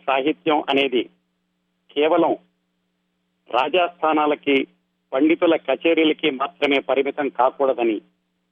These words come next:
సామాన్య ప్రజలు పాడుకునే జానపద సంగీతం కూడా అసలైన సంగీతమేనని, నిజానికి అదే ప్రజా సంగీతమని, అగ్రహుకు-, అగ్రకుల దురహంకారం కంటే మానవత్వమే మతమని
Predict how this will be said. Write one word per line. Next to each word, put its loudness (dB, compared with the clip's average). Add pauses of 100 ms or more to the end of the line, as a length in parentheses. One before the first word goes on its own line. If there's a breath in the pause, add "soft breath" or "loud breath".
(540)
సామాన్య 2
ప్రజలు 2
పాడుకునే 0
జానపద 0
సంగీతం 0
కూడా 0 (1600)
అసలైన 2
సంగీతమేనని, 0
నిజానికి 2
అదే 0
ప్రజా 0
సంగీతమని, 0 (760)
అగ్రహుకు-, 0
అగ్రకుల 0
దురహంకారం 0
కంటే 0
మానవత్వమే -2
మతమని -2